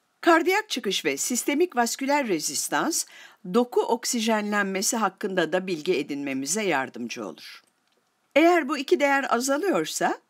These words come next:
dokulara yeterli miktarda oksijen ulaşmıyor demektir. Sırada pulmoner kapiller oklüzyon basıncı ya da kısaca P K O B var.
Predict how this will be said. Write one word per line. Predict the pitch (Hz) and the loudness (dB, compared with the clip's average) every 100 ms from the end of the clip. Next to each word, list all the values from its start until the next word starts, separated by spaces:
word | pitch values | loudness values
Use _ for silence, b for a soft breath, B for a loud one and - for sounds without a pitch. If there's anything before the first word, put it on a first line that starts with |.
| - | -2
dokulara | 208 226 240 254 | -2 2 2 2
yeterli | 254 226 240 262 | 0 2 2 2
miktarda | 254 226 220 208 208 | -2 -4 -2 -2 -2
oksijen | - 196 - 202 262 339 | -4 -4 -6 -2 0 0
ulaşmıyor | 226 220 190 - 131 123 120 | 0 0 0 -4 -8 -8 -8
demektir. | 110 101 - - - - _ _ _ _ _ _ | -12 -12 -16 -20 -20 -20 _ _ _ _ _ _
Sırada | - - 208 165 165 330 - b b b - | -2 2 2 2 2 -2 -4 b b b 0
pulmoner | 320 294 302 320 349 381 | 2 4 4 4 2 0
kapiller | 285 294 277 294 | -4 0 2 2
oklüzyon | 247 220 226 196 233 226 | 0 -2 -4 0 2 2
basıncı | 175 151 160 139 143 | 0 -2 -4 -4 -6
ya | 156 196 | -2 0
da | 190 | 0
kısaca | 185 - 330 196 190 330 - B B B B B | -4 -2 -2 0 0 0 -4 B B B B B
P | 311 277 | 2 2
K | 285 240 202 | 2 2 4
O | - 320 339 | 4 4 4
B | 220 220 165 | 4 4 2
var. | 82 - - | -2 -10 -20